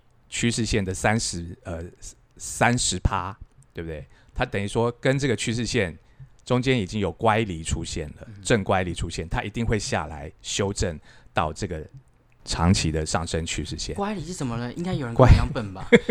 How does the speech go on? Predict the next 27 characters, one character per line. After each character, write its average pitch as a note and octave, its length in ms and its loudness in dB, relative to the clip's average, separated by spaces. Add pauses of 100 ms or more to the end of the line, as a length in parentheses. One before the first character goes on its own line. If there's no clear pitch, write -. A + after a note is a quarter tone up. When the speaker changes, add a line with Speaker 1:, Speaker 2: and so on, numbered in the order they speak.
Speaker 2:
一 G3 40 -8
开 G#3+ 80 -4
始 G3+ 120 -6 (240)
老 C#3+ 100 -12
师 - 60 -12
说 F#3+ 200 -8
乖 F#3 180 -6
离 D#3 100 -12
是 C#3+ 80 -16
Speaker 1:
乖 F#3+ 160 10
离 D#3 120 6
就 C3 120 2
是 C#3 180 2 (180)
乖 C#3+ 160 8
乖 C#3+ 220 6
的 A#2+ 80 4
乖， G2+ 460 6
然 F#2+ 160 2
后 A#2 80 6
离 F#2 160 0
开 F#2 240 -2
的 E2+ 100 -2 (400)
离， D#2 360 -8
Speaker 2:
嗯。 E2+ 120 -12
Speaker 1:
乖 A#2 220 6
离 G2 220 -4
率， F2 360 -6